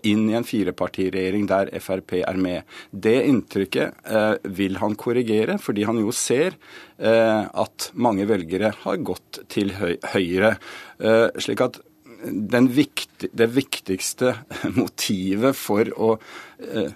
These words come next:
advare på denne måten er selvfølgelig å trekke F R P-skeptiske velgere i andre partier, som i partiet Høyre, over til sentrum og til venstre, for å kunne ha selvfølgelig den tyngden som de mener de må ha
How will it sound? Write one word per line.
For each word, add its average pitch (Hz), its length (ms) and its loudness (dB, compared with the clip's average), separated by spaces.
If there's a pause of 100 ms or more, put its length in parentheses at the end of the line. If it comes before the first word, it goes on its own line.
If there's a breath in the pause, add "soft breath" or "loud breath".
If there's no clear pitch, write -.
(180)
advare 104 480 4
på 131 160 0
denne 120 160 4
måten 120 400 2
er - 80 0
selvfølgelig 104 480 0
å 120 80 2
trekke - 560 0
F - 160 -6
R 113 60 -4
P-skeptiske 107 1000 -2
velgere 110 600 2 (340 loud breath)
i 117 160 2
andre 95 340 2
partier, 123 460 -2
som 92 460 0
i 107 100 -2
partiet 110 680 0 (140)
Høyre, 113 320 2 (100)
over 95 460 2
til 101 240 -2
sentrum 95 560 -4
og - 160 -4
til 98 320 0
venstre, 107 560 0 (300 loud breath)
for 123 180 2
å 120 80 -2
kunne 123 240 2
ha 101 220 4 (180)
selvfølgelig 113 400 0
den 107 240 2
tyngden 107 560 2
som 101 240 0
de 107 80 0
mener 95 320 0
de 101 80 0
må 104 160 0
ha 113 300 4